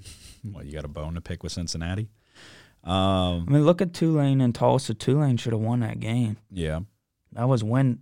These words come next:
Speaker 2: I think Zaven Collins, he got the game-winning interception in <laughs> overtime, ran it back however many yards it was, but
Speaker 1: Yeah.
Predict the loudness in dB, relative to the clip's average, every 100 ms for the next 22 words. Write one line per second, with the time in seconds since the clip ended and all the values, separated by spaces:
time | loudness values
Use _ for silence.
0 | _ -8 -2 0 2 2 2 0 -4 -2
1 | -2 0 -2 -6 -2 2 4 2 0 0
2 | 2 4 4 4 2 2 4 4 6 2
3 | 4 4 4 4 4 2 2 4 4 4
4 | 2 0 0 -4 _ _ _ 0 4 6
5 | 6 6 6 4 2 2 -2 -6 -4 -4
6 | -4 -6 -10 -10 -6 -6 -6